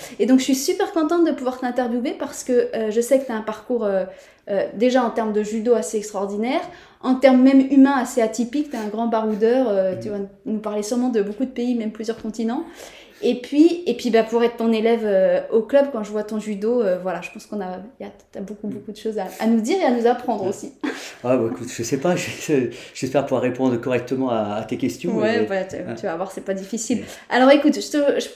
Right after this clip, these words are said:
Speaker 1: propose de commencer tout simplement par ta rencontre avec le judo. Comment
Speaker 2: Mhm.
Speaker 1: ça s'est fait ? Par hasard, par envie,
Speaker 2: Oui.
Speaker 1: euh,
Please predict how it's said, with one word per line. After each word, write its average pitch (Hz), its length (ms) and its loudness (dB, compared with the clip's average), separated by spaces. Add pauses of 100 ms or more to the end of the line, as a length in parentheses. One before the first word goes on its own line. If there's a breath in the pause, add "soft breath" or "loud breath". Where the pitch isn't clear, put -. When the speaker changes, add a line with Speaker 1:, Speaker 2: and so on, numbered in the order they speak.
(200)
Speaker 1:
propose 269 340 4
de 220 100 2
commencer 254 600 0
tout 311 80 0
simplement 254 540 -2
par - 180 -8
ta 208 80 -6
rencontre 269 640 0
avec 196 220 -6
le 196 80 -2
judo. 190 500 -8 (300)
Comment 233 180 -2
Speaker 2:
Mhm. - 80 -2
Speaker 1:
ça 208 80 -4
s'est 190 160 -8
fait ? - 400 -10
Par 208 180 -4
hasard, 208 460 -4
par 202 240 -6
envie, 226 440 -2
Speaker 2:
Oui. - 40 2
Speaker 1:
euh, 208 80 -2